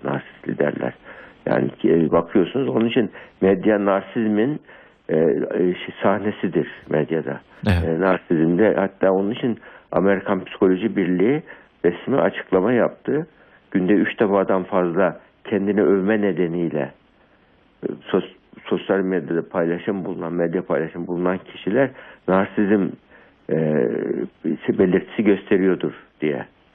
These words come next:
Speaker 2: Hı hı.
Speaker 1: Yani onun için yani bu medyada böyle yani bir şeyde bakıyorsun, bir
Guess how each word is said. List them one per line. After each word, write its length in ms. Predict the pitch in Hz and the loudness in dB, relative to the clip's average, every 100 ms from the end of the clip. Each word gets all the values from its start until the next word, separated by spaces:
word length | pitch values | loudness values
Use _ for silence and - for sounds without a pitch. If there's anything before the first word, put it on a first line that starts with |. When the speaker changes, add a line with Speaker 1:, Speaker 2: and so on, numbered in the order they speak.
| - | -2
Speaker 2:
Hı 60 | 98 | -2
hı. 320 | 82 87 87 - | 0 -2 -4 -4
Speaker 1:
Yani 240 | 64 67 | -2 0
onun 260 | 58 90 98 | 2 2 2
için 240 | - 98 | 0 2
yani 260 | 80 80 85 | 2 2 2
bu 200 | 87 76 | 2 2
medyada 520 | 95 92 95 - 87 | 0 2 2 2 2
böyle 360 | 92 92 92 - - - _ - | 2 2 0 -4 -20 -20 _ -4
yani 320 | 85 - - 67 - - | -4 -4 -4 -2 -2 -2
bir 380 | 92 107 - 82 | 0 2 0 -2
şeyde 360 | - 92 101 | 2 2 2
bakıyorsun, 580 | 95 - 113 87 85 82 | 0 -2 -2 -2 -2 -4
bir 100 | 95 | -2